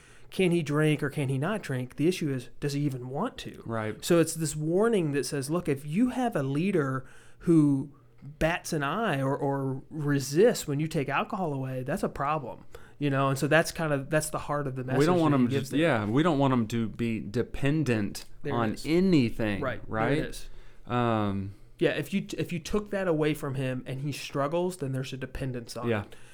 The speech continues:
Speaker 2: right.
Speaker 1: And, and Paul's concern is that there should not be anyone who is, um, bound up or, or taken captive by something other than God himself.
Speaker 2: Right. Yeah, that's good. So
Speaker 1: So
Speaker 2: you see that in First Timothy three. You also
Speaker 1: Right.
Speaker 2: see that in Titus chapter one.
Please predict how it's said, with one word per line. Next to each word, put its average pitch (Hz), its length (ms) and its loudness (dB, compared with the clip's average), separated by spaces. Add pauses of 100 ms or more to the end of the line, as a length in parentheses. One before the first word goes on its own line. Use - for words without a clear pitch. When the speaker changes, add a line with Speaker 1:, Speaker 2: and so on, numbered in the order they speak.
Speaker 2:
right. 113 180 2
Speaker 1:
And, 131 260 0
and 139 400 -2
Paul's 156 360 0
concern 185 580 0
is 127 300 0
that 135 340 -8
there 143 220 4
should 131 260 -4
not 143 320 -4
be 139 220 -2
anyone 131 400 -2
who 123 240 -2
is, 123 320 -6 (440)
um, 123 540 -4 (100)
bound 139 360 0
up 139 200 -2
or, 123 140 -2
or 123 380 -2 (140)
taken 143 340 -4
captive 131 720 -6 (320)
by 135 140 2
something 131 420 -6
other 135 200 -4
than 123 160 -8
God 123 180 -8
himself. - 260 -6
Speaker 2:
Right. 104 240 0 (220)
Yeah, 120 100 0
that's 123 140 2
good. 123 240 2
So - 40 -4
Speaker 1:
So 120 60 0
Speaker 2:
you 120 60 2
see 127 160 -2
that 117 100 4
in 104 100 0
First 117 280 -2
Timothy 107 300 -2
three. 120 340 0
You 110 120 2
also 123 180 2
Speaker 1:
Right. 113 100 -6
Speaker 2:
see 113 140 -2
that 104 100 2
in 98 100 -2
Titus 107 420 0
chapter 107 400 -2
one. 104 520 0